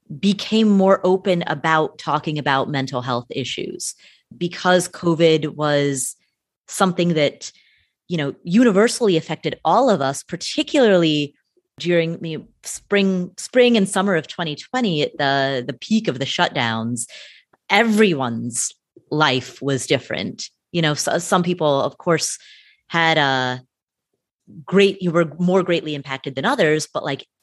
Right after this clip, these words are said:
ev-, there's, there's not a single human being whose life was not affected by covid and the shutdowns. And so because of the fact that it was such a shared experience, it's, like, natural that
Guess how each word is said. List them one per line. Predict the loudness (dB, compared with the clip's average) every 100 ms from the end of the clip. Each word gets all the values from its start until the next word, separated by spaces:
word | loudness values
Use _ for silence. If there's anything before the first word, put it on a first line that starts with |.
| _
ev-, | 2 4 4 2 2
there's, | 4 2 -4
there's | 0 0 2
not | 0
a | -2
single | -4 -6 -6
human | -6 -6 -2
being | 2 2 2 -4 -10 -20 _
whose | 0 2
life | 4 2 0
was | -4 0
not | 0 0 0
affected | -8 -4 -4 -2 -4 -4 -10 _ _ _ -2
by | 2 2 0
covid | 0 0 0
and | -2
the |
shutdowns. | -2 -4 -2 -4 -6 -8 -10 -8
And | -4 -4
so | 0 2 2
because | -2 -2 -2 0
of |
the | -2
fact | -2 -2
that | -4
it | -6
was | -4
such | -6 -4
a |
shared | -4 0 2 2
experience, | 0 -6 0 4 4 2 -2 -12 -18 -20 -20 _ -6
it's, | 0
like, | 0 2
natural | 2 0 0 2 2 2
that | -2